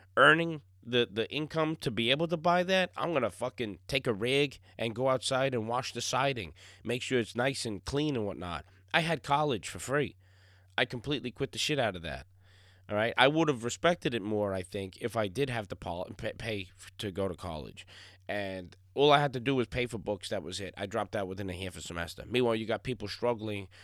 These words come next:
to try and pay their student loans and whatnot, and is striving to be a good student and whatnot. I was just taking up a seat. That's why I just decided, "You know what? I'm just gonna quit this college shit. Somebody else that wants to be here should be here.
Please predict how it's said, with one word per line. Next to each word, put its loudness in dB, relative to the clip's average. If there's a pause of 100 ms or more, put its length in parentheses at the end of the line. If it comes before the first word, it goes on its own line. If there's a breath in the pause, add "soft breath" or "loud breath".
(160 loud breath)
to -6
try -2
and -4
pay -4
their -6
student -6
loans -6
and -8
whatnot, -8
and -6
is 0
striving 0
to -12
be -6
a -6
good -6
student -8
and -12
whatnot. -14 (460 loud breath)
I 8
was 4
just -8
taking -2
up -8
a -8
seat. -2
That's 2
why 2
I -2
just -10
decided, -4
"You -2
know 2
what? 2
I'm -4
just -6
gonna -6
quit -6
this -12
college -6
shit. -8 (240 loud breath)
Somebody -2
else -2
that -4
wants -2
to -12
be -6
here -6
should -10
be -8
here. -6